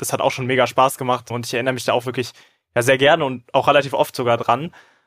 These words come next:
Ja, letztes Jahr, äh, hat's ja nicht stattgefunden. Da hatten wir dann bei uns im Bezirks- und Sommercamp an der Talsperre. War auch ganz geil, aber ist halt nicht zu vergleichen. Deswegen, also, ich freue mich schon aufs nächste Mal und bin sehr, sehr glücklich.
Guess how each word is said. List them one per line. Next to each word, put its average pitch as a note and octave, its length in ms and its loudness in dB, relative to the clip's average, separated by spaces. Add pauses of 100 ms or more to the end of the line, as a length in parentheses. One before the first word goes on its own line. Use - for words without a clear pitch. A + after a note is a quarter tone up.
(140)
Ja, C3 140 4
letztes C3+ 320 0
Jahr, B2+ 360 2
äh, C3+ 160 -2
hat's C3 160 -4
ja C#3+ 60 -2
nicht D#3 120 -2
stattgefunden. C#3 560 -2
Da B2+ 80 0
hatten B2+ 160 -4
wir B2 80 -4
dann A#2+ 420 -4
bei A#2+ 80 0
uns B2 160 -4
im B2 80 -8
Bezirks- C#3 460 -2
und B2+ 140 -10
Sommercamp B2 520 -2
an A#2 60 -2
der A2+ 100 -2
Talsperre. B2+ 460 -2
War G#2+ 80 4
auch C#3 100 0
ganz C#3 220 -4
geil, C3 200 2
aber A#2 140 2
ist - 120 -4
halt A#2 160 -2 (200)
nicht C#3 240 -6
zu - 60 -6
vergleichen. A#2+ 420 0
Deswegen, A#2+ 400 -6
also, A2+ 380 -4 (400)
ich B2+ 120 -6
freue D3 120 4
mich C#3+ 100 0
schon C3+ 120 0
aufs A#2 100 -10
nächste C3 280 -2
Mal B2 280 2
und A#2 340 -8
bin B2 140 -4
sehr, A#2+ 160 4
sehr A2+ 360 2
glücklich. A#2+ 380 -8